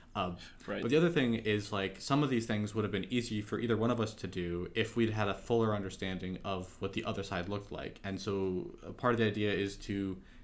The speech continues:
Speaker 1: you know, have everybody get involved in different parts of the code base over time. So, you know, if, if, um, if you're having that kind of deadlock thing, one thing Ryan and I are thinking of doing and haven't tried yet is switching off him doing backend and me doing U I.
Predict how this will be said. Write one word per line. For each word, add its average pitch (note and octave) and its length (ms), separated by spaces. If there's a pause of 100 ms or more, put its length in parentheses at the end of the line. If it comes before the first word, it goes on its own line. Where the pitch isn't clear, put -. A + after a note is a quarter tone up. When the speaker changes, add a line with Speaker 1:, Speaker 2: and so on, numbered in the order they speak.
(120)
Speaker 1:
you A2+ 140
know, F2 360 (240)
have B2 300
everybody A2 680 (480)
get A2 160
involved G2+ 460
in G2 80
different F#2 260
parts G2 260
of F2+ 60
the F2+ 80
code F#2 200
base G2 200
over F2+ 160
time. G#2 340
So, G2 240
you F#2+ 140
know, E2+ 320
if, - 280
if, G#2 200 (560)
um, E2+ 400 (400)
if A2 220
you're G#2 120
having G#2 260
that F2+ 160
kind F#2+ 100
of F#2 60
deadlock A2 360
thing, G#2 200
one G2+ 140
thing F#2+ 140
Ryan F#2+ 240
and F#2 80
I E2+ 40
are F2 40
thinking B2+ 340
of G#2+ 80
doing G#2+ 180
and F#2+ 100
haven't F#2 240
tried F2 260
yet E2+ 260
is F#2 420 (100)
switching A2+ 460
off G2 340 (520)
him A#2+ 260
doing A2 200
backend G2 300
and F#2+ 120
me G2+ 120
doing F2 240
U E2+ 160
I. C#2 280